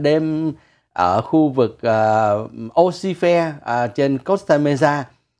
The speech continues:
Đó, thì nhiều người thấy, "Ồ, cái chỗ đó là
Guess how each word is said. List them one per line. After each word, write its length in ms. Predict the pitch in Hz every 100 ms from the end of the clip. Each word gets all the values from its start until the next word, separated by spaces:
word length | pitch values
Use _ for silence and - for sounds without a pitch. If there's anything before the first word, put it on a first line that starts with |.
| -
Đó, 180 | 151 170 - _
thì 120 | 120
nhiều 280 | 117 117 123
người 320 | 123 120 113
thấy, 300 | 107 151 196 -
"Ồ, 240 | 196 156 - _ _
cái 140 | 160 160 135
chỗ 140 | 110
đó 240 | 139 160
là 100 | 165